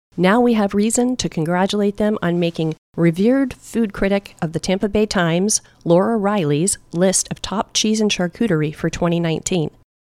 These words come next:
Anata is one of only four that made that list. That's pretty incredible. Here is what Laura had to say about Anata. "Before I ditched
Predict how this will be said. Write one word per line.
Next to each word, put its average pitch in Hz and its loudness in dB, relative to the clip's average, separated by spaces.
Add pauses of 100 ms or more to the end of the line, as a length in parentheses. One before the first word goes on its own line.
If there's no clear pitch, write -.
(160)
Anata 190 2
is 180 -2
one 180 0
of 180 2
only 170 0
four 160 -2
that - -4
made 160 2
that 156 -2
list. - -2 (260)
That's 165 0
pretty 165 0
incredible. 147 -2 (640)
Here 269 4
is 320 2
what 226 2
Laura 185 2
had 160 -2
to 165 -8
say 151 0
about 156 2
Anata. 143 -2 (680)
"Before 320 0
I 226 4
ditched - 0